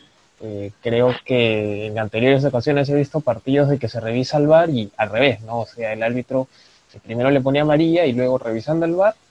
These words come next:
le ponía la roja, ¿no? Este, entonces, este, a veces, claro, hay esas cosas de, del var que a uno le puede fastidiar,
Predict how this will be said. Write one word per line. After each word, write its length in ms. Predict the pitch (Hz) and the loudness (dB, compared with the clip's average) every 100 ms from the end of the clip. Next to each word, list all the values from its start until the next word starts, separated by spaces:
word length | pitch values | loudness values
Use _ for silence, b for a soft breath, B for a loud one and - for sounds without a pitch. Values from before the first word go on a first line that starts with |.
| _ | _
le 100 | 117 | -12
ponía 260 | 107 107 120 | -10 -6 -4
la 140 | 117 | -4
roja, 400 | 104 127 - - 107 | -2 -4 -4 -12 -16
¿no? 180 | 123 143 | -10 -8
Este, 460 | 117 _ - 101 98 | -10 _ -18 -18 -18
entonces, 420 | - 120 120 127 | -10 -8 -4 -4
este, 240 | 123 - | -6 -6
a 80 | 110 | -4
veces, 420 | 127 123 143 - | -4 -2 -6 -8
claro, 360 | - 139 123 110 | -2 0 2 0
hay 160 | 113 | -4
esas 240 | 120 - - - | -6 -8 -18 -10
cosas 420 | 127 - 143 131 | -10 -6 -6 -6
de, 220 | 127 104 - B B B B B _ - | -10 -10 -16 B B B B B _ -10
del 220 | 113 107 | -8 0
var 300 | 120 127 127 | 2 2 -2
que 340 | - 131 117 | -2 -2 0
a 80 | 104 | 0
uno 240 | 110 131 127 | 0 -2 -2
le 120 | 110 | -4
puede 240 | - 110 | -4 -6
fastidiar, 760 | - 110 - 104 98 120 110 | -6 -16 -20 -20 -6 -2 -2